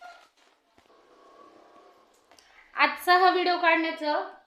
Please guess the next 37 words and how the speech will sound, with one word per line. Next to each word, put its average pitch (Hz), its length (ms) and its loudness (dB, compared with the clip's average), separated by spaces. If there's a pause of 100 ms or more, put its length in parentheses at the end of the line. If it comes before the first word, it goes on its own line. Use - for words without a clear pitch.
(160)
तात्पर्य 311 480 0
आणि 311 180 2
कारण 311 340 6
पण 311 160 0
मी 294 120 2
तुम्हाला 254 300 -2
सांगते. 233 580 -8 (340)
आमच्या 339 580 2
आतापर्यंत 370 540 4
ज्या 381 100 6
ऑर्डर 381 280 8
गेल्यात 311 280 6 (500)
त्या 330 120 6
ऑर्डरचा 370 520 6
रिप्लाय 415 380 6
इतका 440 240 2
सुंदर 392 320 4
आलाय, 285 340 4 (400)
इतकं 415 200 0 (140)
छान 403 240 8
आहे 370 100 6
आणि 370 240 4
आम्ही 392 200 4
इतक्या 427 220 2
क्वांटिटीमध्ये 415 680 4
माल 381 220 4
बनवतोय 320 480 2
ना 277 200 2
की 311 160 -4
आम्हाला 359 340 4
आता 359 140 6
दिवस 359 280 6
पुरत 320 360 0
नाही, 277 200 4
रात्र 359 320 6
पुरत 330 360 0
नाही. 269 160 2